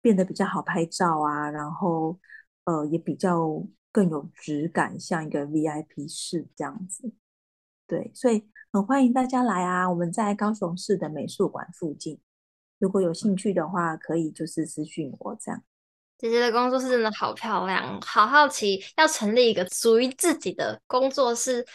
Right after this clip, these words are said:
Speaker 2: 应该很困难，那最难的事情或是觉得最不容易的会是什么啊？
Speaker 1: 我觉得做任何一件事情都是蛮困难的，如果你想要把这件事情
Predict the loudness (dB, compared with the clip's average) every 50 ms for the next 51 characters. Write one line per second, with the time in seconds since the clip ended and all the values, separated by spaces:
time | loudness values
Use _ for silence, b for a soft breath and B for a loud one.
0 | B B B -4 0 2 2 2 2 -2 -4 -4 -4 0 0 0 0 0 -2 -2
1 | -2 -2 -2 -2 -2 -4 _ 2 4 4 6 4 2 2 0 -2 -4 -2 -2 -2
2 | -2 -2 -4 -6 -8 -6 -4 -4 0 2 2 2 2 2 B B B B -4 -2
3 | 0 0 0 0 2 2 2 2 2 2 2 2 2 0 -4 -4 -4 -6 -4 -4
4 | -2 -2 -2 -2 -4 -6 -8 -10 -14 -16 -16 -14 -14 -14 _ _ _ _ _ _
5 | _ _ 4 4 4 4 4 4 4 4 4 2 2 2 4 4 2 0 -2 _
6 | _ _ _ _ 2 6 6 6 6 6 4 4 4 4 4 2 2 2 0 0
7 | -2 -2 -2 -4 -4 -4 -2 -4 -4 -6 _ _ _ _ _ _ _ _ 4 6
8 | 6 6 4 0 -2 0 2 2 2 2 -2 _ _ _ _ -2 0 0 0 0
9 | 0 2 4 4 4 2 0 -4 -6 -4 -4 -2 -2 0 0 0 2 4 2 2
10 | 2 2 -2 0 0 -2 0 0 0 0 -2 -6 -2 -2 -2 -2 0 -2 -2 0
11 | -2 -2 -2 -2 -6 -8 -8